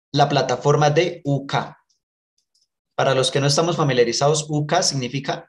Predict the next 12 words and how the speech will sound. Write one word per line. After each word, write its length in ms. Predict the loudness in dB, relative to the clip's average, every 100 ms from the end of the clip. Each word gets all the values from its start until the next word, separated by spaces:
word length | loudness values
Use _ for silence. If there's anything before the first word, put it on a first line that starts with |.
| -6
Reino 560 | -2 2 2 2 0
Unido, 500 | -2 -4 -4 -4 -6 -10 -20 -20 -20 _ _ _ _ -2
que 100 | 2
muchas 380 | 4 4 6
veces 300 | 8 8 6
aquí 400 | 0 -2 -2 2
en, 400 | 4 4 0 -4 _ _ _ _ _ _ _ -16 -8
en 120 | -2 0
Latinoamérica, 600 | 2 4 8 8 6 2
pues, 160 | 0
conocemos 540 | -2 -4 -2 -2 -4 -2
como 480 | 0 2 0 -6